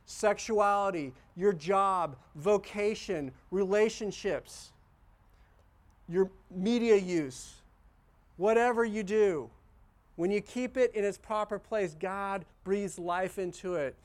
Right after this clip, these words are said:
If you put it up here, it's not meant to sustain your worship. It's not meant to be in that place. It will fail you. You'll be disappointed. Keep Jesus number one.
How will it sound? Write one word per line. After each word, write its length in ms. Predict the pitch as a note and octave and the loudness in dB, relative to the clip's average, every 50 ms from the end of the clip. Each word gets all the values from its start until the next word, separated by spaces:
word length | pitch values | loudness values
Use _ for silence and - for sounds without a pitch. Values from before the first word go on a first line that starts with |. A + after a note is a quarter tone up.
| - _ - | -20 _ -8
If 80 | F#3 G#3 | -4 -4
you 40 | G#3+ | -4
put 180 | - C4 C4+ | -2 0 0
it 120 | C4 B3+ B3+ | 2 4 4
up 160 | B3 A#3 - | 2 2 0
here, 400 | - - A#3 A#3 A#3+ A#3+ A#3+ A#3+ - - - - | -2 -4 0 0 2 0 0 -4 -8 -16 -2 2
it's 200 | G#3+ G#3+ G#3 - | 2 2 2 2
not 320 | A3+ A#3 A3+ A#3 A3+ A3 | 2 4 4 4 4 0
meant 240 | G#3+ G#3+ A3 A3+ G#3+ | -2 0 0 0 -2
to 120 | - G#3+ F3+ | -6 -12 -14
sustain 580 | - - G3 - - - A3+ G#3 G3+ G3+ G3+ | -12 -12 -12 -12 -10 -6 -4 -2 -2 -2 -2
your 140 | G3 G3 F#3+ | -2 -4 -2
worship. 560 | F3+ F3+ F#3 F#3+ F#3+ - - G#3+ F#3 C#3 - _ _ _ _ _ _ _ _ - | -2 -2 -4 -4 -6 -6 -6 -6 -6 -6 -8 _ _ _ _ _ _ _ _ -8
It's 180 | G3 F#3+ - | -8 -8 -6
not 320 | - A3+ A3 A3 A3 - G3 | 0 2 2 2 2 0 -2
meant 300 | G3 G3+ G#3+ A3+ A3 - | -2 -2 -2 -2 -2 -6
to 140 | - - G#3 | -8 -10 -8
be 240 | E3+ G3+ G#3 G#3+ | -6 -4 -2 0
in 100 | G#3 G#3 | 0 0
that 220 | G#3 G3 F#3 - - | 0 0 -2 -4 -8
place. 540 | - - G3+ F#3 D#3+ C#3 C#3 - - - - - _ _ - | -8 -4 -2 -2 -2 -2 -4 -6 -16 -20 -20 -20 _ _ 2
It 140 | F#3+ G3+ | 2 2
will 180 | A3 G#3+ A3 G#3 | 4 6 4 4
fail 440 | G3+ - - A3 G#3 G#3 G#3+ G#3+ G3+ | 2 -2 -6 -4 0 0 0 0 0
you. 300 | F#3+ F#3+ F3+ D#3 C3+ A2+ - _ _ _ _ _ _ _ _ _ _ _ _ _ - | -2 -4 -6 -6 -6 -10 -14 _ _ _ _ _ _ _ _ _ _ _ _ _ 0
You'll 140 | F3+ G#3 | 0 0
be 80 | G3+ A3+ | 2 2
disappointed. 640 | G3 G#3+ G3+ - F3 - G3+ G#3 G3+ F#3 D#3 B2+ A#2+ - _ _ _ _ _ _ _ _ _ _ _ _ _ _ _ _ _ _ _ _ _ _ _ _ _ _ _ _ _ - | 0 0 -2 -2 -8 -8 -6 -6 -4 -4 -6 -8 -10 -14 _ _ _ _ _ _ _ _ _ _ _ _ _ _ _ _ _ _ _ _ _ _ _ _ _ _ _ _ _ -10
Keep 180 | G#3+ A3 G#3 | -8 -8 -8
Jesus 600 | E3 - A3 A3 A3 F#3+ F3+ F3 D#3 - - - - - - - | -6 -4 -4 -4 -4 -2 -4 -4 -6 -6 -10 -14 -18 -20 -20 -10
number 280 | - F3 F#3+ F#3+ G3+ G3+ | -2 -2 0 2 2 2
one. 420 | F#3 F#3 F3+ F3 E3+ D3+ C#3 C#3+ | 2 2 2 0 0 -2 -4 -6